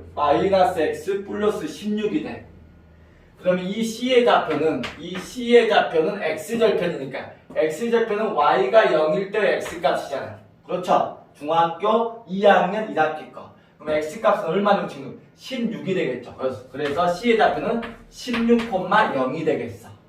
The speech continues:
그럼 A와 C 사이의 거리라고 했었죠, 우리 친구들? 그럼 몇 미터가 되는 거니? 십육 미터가 되겠죠. 다시 한번 여기서 포인트는 이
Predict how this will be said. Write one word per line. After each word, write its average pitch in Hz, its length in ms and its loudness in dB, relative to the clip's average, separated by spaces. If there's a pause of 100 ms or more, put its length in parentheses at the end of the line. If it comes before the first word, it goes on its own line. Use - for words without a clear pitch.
(480)
그럼 131 140 -6
A와 202 460 4
C 233 240 -4
사이의 196 320 -2
거리라고 190 460 4
했었죠, 180 360 -4
우리 160 100 -6
친구들? 170 680 -4
그럼 139 120 -10
몇 139 220 -2
미터가 208 460 -2
되는 175 220 -2
거니? 165 280 -2 (240)
십육 165 1120 -4
미터가 190 560 2
되겠죠. 127 340 -6 (1500)
다시 151 240 -2
한번 190 260 6
여기서 247 360 4
포인트는 220 560 0
이 214 140 -8